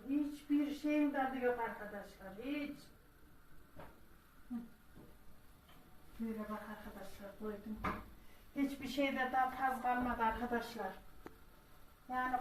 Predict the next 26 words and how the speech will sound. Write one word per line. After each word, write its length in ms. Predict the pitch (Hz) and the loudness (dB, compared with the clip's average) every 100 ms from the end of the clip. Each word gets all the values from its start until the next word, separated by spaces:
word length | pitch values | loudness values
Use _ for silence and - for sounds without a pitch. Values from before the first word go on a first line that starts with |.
| 254 | 0
kurban 380 | 240 262 262 | -2 0 0
olayım 260 | 254 262 247 | -2 -2 2
Ramazan'a 580 | 247 247 247 254 254 254 | 4 6 6 6 4 6
da, 120 | 254 233 | 4 2
her 120 | 254 | -2
sene 380 | - 262 247 240 | -2 2 4 6
Ramazanlarımız 880 | 240 247 240 247 247 240 240 226 | 8 8 6 2 4 2 0 -6
nasıl 300 | 233 269 269 254 269 | -6 -6 -4 -6 -4
güzel 240 | 262 269 | -2 4
olurdu. 480 | 277 269 262 - 208 - - - - - | 4 4 0 -6 -10 -12 -16 -18 -14 0
Yine 240 | 277 311 | 6 8
de 180 | 320 - | 8 6
çok 220 | - 294 - | 6 4 6
şükür 300 | 277 - - | 6 6 6
tutuyoruz 560 | 269 - 277 285 277 247 | 2 4 8 8 6 0
oruçlarımızı. 760 | 240 - 233 220 214 196 196 202 - - - - - | 0 -2 0 0 0 -4 -8 -10 -10 -12 -20 -14 -6
Güzeldi. 640 | 254 285 302 285 262 220 - - - - - - | 2 6 6 4 2 -2 -6 -12 -16 -16 -16 -6
Yani 300 | 269 262 262 262 | 2 2 2 6
davetlerimiz 840 | 247 247 247 247 - 247 240 233 226 | 10 10 8 2 -2 -2 -2 -4 -2
olurdu. 720 | 226 226 214 214 208 196 196 - - - - - - - - | 0 0 2 2 2 -4 -6 -8 -6 -6 -8 -14 -18 -14 0
Akrabamızla, 920 | 269 285 285 285 277 269 262 262 247 | 2 4 8 8 8 4 2 0 0
hısımızla, 680 | 247 269 262 254 254 247 247 | -2 0 0 0 -2 -2 -2
komşularımızla 920 | 247 247 262 240 240 240 233 233 226 | -4 -4 2 4 4 2 -4 -6 -2
toplaşırdık, 720 | - 247 233 233 - 233 220 220 | 2 2 2 -4 -4 -4 -2 -4
iftarlar 580 | 202 - 240 226 226 220 | -6 -6 -2 2 4 2
açardık. 680 | 220 214 220 214 208 208 | 0 -2 -4 -4 -4 -6